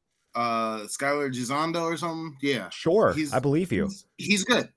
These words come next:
Speaker 1: Uh,
Speaker 2: I've never
Speaker 1: he's a
Speaker 2: seen
Speaker 1: good
Speaker 2: him in
Speaker 1: pick.
Speaker 2: anything, but I've seen the one picture that everyone shares around him, and I'm like, "Yeah, that's Jimmy Olsen." <laughs>
Speaker 1: Have you watched, uh, Santa Clarita Diet?
Speaker 2: No.
Speaker 1: Oh, first
Speaker 2: I've,
Speaker 1: off, you
Speaker 2: I've
Speaker 1: should,
Speaker 2: heard
Speaker 1: 'cause
Speaker 2: good
Speaker 1: I think
Speaker 2: things.
Speaker 1: you'll, I think you'll find it really charming. It's super fun. Uh,
Speaker 2: Yeah.
Speaker 1: he's, he is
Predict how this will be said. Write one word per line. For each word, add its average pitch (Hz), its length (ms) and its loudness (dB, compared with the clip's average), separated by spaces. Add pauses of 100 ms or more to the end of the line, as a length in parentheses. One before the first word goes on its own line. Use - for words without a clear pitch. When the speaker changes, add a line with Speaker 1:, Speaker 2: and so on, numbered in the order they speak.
(120)
Speaker 1:
Uh, 147 240 4
Speaker 2:
I've 156 120 6
never 185 140 8
Speaker 1:
he's 190 80 6
a 202 40 4
Speaker 2:
seen 202 120 6
Speaker 1:
good 196 60 4
Speaker 2:
him 180 100 4
in 165 60 6
Speaker 1:
pick. 165 60 8
Speaker 2:
anything, 104 520 2
but 135 100 6
I've 131 120 6
seen 170 160 2
the 131 80 6
one 123 280 4
picture 147 280 -2
that 101 120 2
everyone 101 280 2
shares 123 260 4
around 90 240 2
him, 101 100 2
and 120 100 2
I'm 131 60 4
like, 135 200 4
"Yeah, 220 120 8
that's - 180 0
Jimmy 151 200 4
Olsen." - 460 4 (100)
<laughs> - 160 -20
Speaker 1:
Have 180 180 2
you 214 200 6
watched, 226 340 2
uh, 196 120 -2
Santa 151 280 -4
Clarita 143 360 -4
Diet? 135 360 -6 (640)
Speaker 2:
No. 98 420 0 (560)
Speaker 1:
Oh, 156 220 6
first 233 200 8
Speaker 2:
I've, 240 40 8
Speaker 1:
off, 202 120 8
you 143 40 4
Speaker 2:
I've 165 80 8
Speaker 1:
should, 131 80 2
Speaker 2:
heard 220 80 8
Speaker 1:
'cause 180 60 0
Speaker 2:
good 185 100 8
Speaker 1:
I 151 40 2
think 117 180 4
Speaker 2:
things. 156 100 -4
Speaker 1:
you'll, 143 320 -4 (100)
I - 40 -6
think 202 120 4
you'll 208 140 2
find 175 180 2
it 151 60 -2
really 139 220 -4
charming. 120 280 -4
It's 175 140 2
super 196 320 -2
fun. 107 380 -4 (260)
Uh, 143 180 6
Speaker 2:
Yeah. - 40 -4
Speaker 1:
he's, 220 260 4 (180)
he 160 180 -2
is 165 380 0